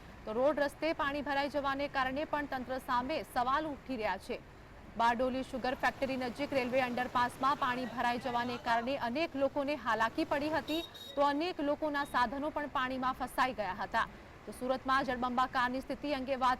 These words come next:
કરીએ કે લોકોને હાલાકી પડી રહી છે, જેમાં લોકો દ્વારા રોષ પણ વ્યક્ત કરવામાં આવી રહ્યો છે.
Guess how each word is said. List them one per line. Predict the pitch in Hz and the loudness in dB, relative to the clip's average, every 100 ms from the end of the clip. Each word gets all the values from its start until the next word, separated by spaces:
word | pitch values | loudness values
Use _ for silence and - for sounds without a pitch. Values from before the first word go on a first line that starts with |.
| - | 0
કરીએ | 262 285 | -2 -2
કે | 254 | -2
લોકોને | 240 247 269 269 | -2 -2 -2 -2
હાલાકી | 240 220 226 311 | 0 0 0 0
પડી | 294 294 | 0 2
રહી | 285 277 | 0 0
છે, | 330 294 | -2 -2
જેમાં | 262 240 254 - - 226 | 0 2 0 -2 -10 0
લોકો | 269 302 349 | 0 2 2
દ્વારા | 311 285 320 262 | 4 6 6 4
રોષ | 247 277 - | 2 -2 0
પણ | 320 320 | 2 2
વ્યક્ત | 294 - - | 0 0 0
કરવામાં | 294 294 277 | 2 2 2
આવી | 247 247 | 2 2
રહ્યો | 226 202 - | 0 0 -2
છે. | 247 | -6